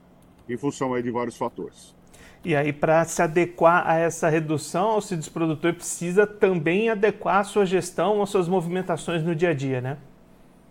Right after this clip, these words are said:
Speaker 1: Sim, é. E a melhor maneira de você sofrer, eh, menos com os, com as oscilações da cotação da arroba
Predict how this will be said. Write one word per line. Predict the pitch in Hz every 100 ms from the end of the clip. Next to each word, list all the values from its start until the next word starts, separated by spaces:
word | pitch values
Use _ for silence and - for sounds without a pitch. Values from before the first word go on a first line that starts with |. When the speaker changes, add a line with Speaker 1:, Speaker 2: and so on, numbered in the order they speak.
| - - - _ _ - -
Speaker 1:
Sim, | - 262 185
é. | 123 107
E |
a | 120
melhor | 147 151 190
maneira | 190 185 160 160
de | 147
você | 131 135 143
sofrer, | - 147 - 139 143 127 - - - - - -
eh, | 113
menos | 113 139 151 139 -
com | - 127
os, | 117 117 -
com | 120 120 117 113 110 104 101
as | 113
oscilações | 113 - 120 117 - 117
da | 110
cotação | 104 117 113 104 117
da | 110
arroba | 104 117 175 117